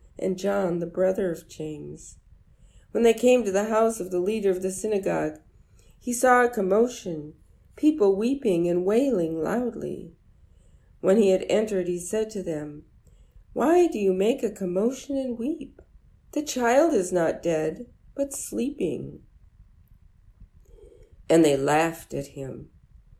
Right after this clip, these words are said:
Then he put them all outside and took the child's father and mother, mother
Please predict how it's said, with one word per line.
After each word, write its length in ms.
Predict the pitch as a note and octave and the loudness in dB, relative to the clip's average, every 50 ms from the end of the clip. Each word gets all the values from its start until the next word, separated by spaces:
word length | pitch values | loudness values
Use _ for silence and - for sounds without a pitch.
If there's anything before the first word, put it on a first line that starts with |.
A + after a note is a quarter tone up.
| _ - - _ - - - - - | _ -20 -20 _ -20 -20 -20 -6 -2
Then 120 | - G3 G#3+ | 2 4 4
he 100 | G3 G3 | 4 4
put 280 | G3 - A#3 G#3+ - | 2 0 -2 -2 0
them 200 | - G3+ F3+ E3 - | 0 0 0 0 2
all 260 | - G3 A3+ A3+ G#3+ G3 | 4 6 6 6 6 6
outside 680 | E3+ D#3 C#3+ - - - - F#3+ F#3 F3+ E3 D#3+ E3 | 4 2 0 -2 -6 -6 -4 -2 -2 -2 -2 -2 -4
and 120 | E3+ F3 F3 | -4 -6 -6
took 200 | G#3 G#3 G#3 - | -8 -10 -8 -8
the 80 | F#3 | -10
child's 500 | F#3 - - G#3+ F#3+ F#3+ F#3+ F3+ F3+ - | -8 -8 -6 -4 -2 -2 -2 -2 -2 -6
father 640 | - - G3 F#3+ F#3+ F#3+ F#3+ G3 G3+ A3+ B3 - - _ - - - - - | -8 -6 -4 -2 -2 -2 -2 -2 -4 -4 -6 -8 -14 _ -20 -20 -18 -10 -6
and 180 | - A3+ A3+ G#3+ | -2 -2 0 0
mother, 460 | F#3 E3+ D#3 D3+ C#3+ D3 D#3 F3+ - - | 0 0 -2 -2 -6 -10 -12 -16 -8 0
mother 540 | - G3+ G#3+ G#3 G#3+ C#3+ - - - - | 4 4 4 4 4 0 -4 -4 -8 -12